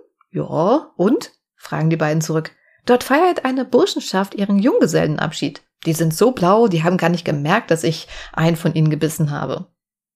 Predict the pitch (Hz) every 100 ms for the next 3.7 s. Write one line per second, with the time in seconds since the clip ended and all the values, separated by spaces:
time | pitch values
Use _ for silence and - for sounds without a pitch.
0 | _ - 185 220 160 - _ _ 170 151
1 | 151 156 151 156 156 151 151 - _ _
2 | _ _ - _ _ - 156 - - 165
3 | 156 151 147 151 160 147 -